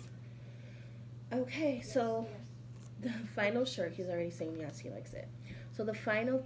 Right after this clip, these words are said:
Speaker 1: thing that we have is an L R G Boys Henley size medium black shirt. And the retail price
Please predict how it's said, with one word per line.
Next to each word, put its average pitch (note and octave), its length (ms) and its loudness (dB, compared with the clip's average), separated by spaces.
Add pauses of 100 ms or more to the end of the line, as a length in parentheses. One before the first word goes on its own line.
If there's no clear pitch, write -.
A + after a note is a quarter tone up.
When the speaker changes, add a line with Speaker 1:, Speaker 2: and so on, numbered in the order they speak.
Speaker 1:
thing G3+ 260 6
that G3 120 10
we A3+ 120 0
have E3+ 500 0
is F3+ 220 2
an F3+ 200 4
L F#3 160 6
R G3 120 6
G F#3 260 4
Boys E3+ 300 4
Henley F3+ 560 2
size D#3+ 800 -4 (180)
medium E3 380 -4 (480)
black F3 360 2
shirt. - 320 -2 (460)
And F#3+ 140 4
the F3+ 80 4
retail G3+ 360 4
price F3+ 460 2